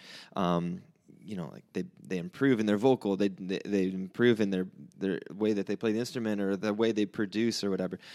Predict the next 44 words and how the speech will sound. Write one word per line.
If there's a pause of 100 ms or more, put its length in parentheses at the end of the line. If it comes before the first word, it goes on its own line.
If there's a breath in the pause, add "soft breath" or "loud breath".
(200 loud breath)
but
just
the
way
they (580)
just
develop
into
more
of
who,
"I
know
who
I
am,
I
know
what
I
want." (880 soft breath)
And (800)
that's
just
a
really
cool
place
where
that, (180)
that
can
start
seeing
them,
like,
you,
you
are
figuring
out
who
you
are.